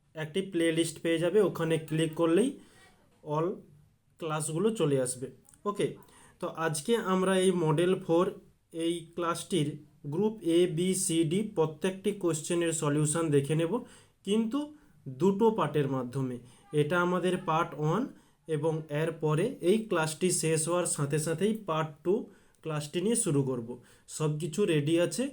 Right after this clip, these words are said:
শুধু এই ক্লাসটি অফ করে তাতে যোগ হতে যেইটুকু টাইম। ওকে,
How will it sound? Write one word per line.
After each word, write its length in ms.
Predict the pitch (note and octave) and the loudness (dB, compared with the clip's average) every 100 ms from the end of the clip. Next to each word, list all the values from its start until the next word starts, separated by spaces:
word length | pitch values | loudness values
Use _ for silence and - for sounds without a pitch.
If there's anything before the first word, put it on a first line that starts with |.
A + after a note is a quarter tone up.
| - - _ | -10 -20 _
শুধু 200 | - F#3 | -6 -2
এই 280 | A3 E3 E3 D#3+ | -2 0 -2 0
ক্লাসটি 360 | F3 D#3+ - G3 D3+ | -2 -2 -2 -2 0
অফ 80 | D3+ - | -4 0
করে 160 | F3+ A3+ | 2 2
তাতে 320 | A#3+ D3+ D3+ C4 - _ _ B2+ | 2 0 0 -4 -6 _ _ -6
যোগ 160 | D3+ E3+ C#3+ | 0 0 0
হতে 180 | D#3+ A3+ | 0 0
যেইটুকু 460 | F3 D#3 D3 D#3 F#3 | 2 0 0 0 0
টাইম। 280 | D3+ A#2+ A2+ - _ _ _ _ | 0 -2 -4 -14 _ _ _ _
ওকে, 220 | G#3 - | -6 -6